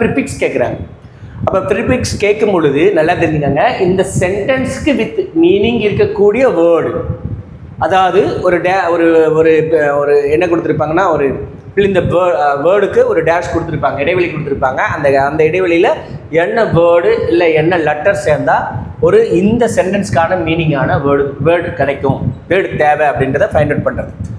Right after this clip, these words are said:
சரி, ஃபர்ஸ்ட் கொஸ்டின்ஸ் பாருங்க. This is a dash standard hotel. அப்ப இது என்ன ஸ்டாண்டர்ட் ஹோட்டல்? This is.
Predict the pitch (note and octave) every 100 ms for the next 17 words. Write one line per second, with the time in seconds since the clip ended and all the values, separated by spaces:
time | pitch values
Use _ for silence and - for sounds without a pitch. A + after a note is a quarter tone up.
0 | - - - - D3 F#3 F#3+ A#3 F#3+ F3+
1 | D#3+ D3 C3+ B2 C#3 G3+ - - - -
2 | D3 G3+ C4 B3+ G#3 G#3 G#3 G3+ - -
3 | - - - - - C#3 E3 F#3+ A3 F3+
4 | - - - E3 E3+ E3+ E3 E3+ D3 B2+
5 | - C3 A#2 - - - - - - -
6 | - - D3 G#3+ D4 - - F3+ F3+ A#3
7 | - - G#3 G3+ G3+ F#3 D3+ D3 D3+ C#3
8 | D3 D3+ E3+ B2+ -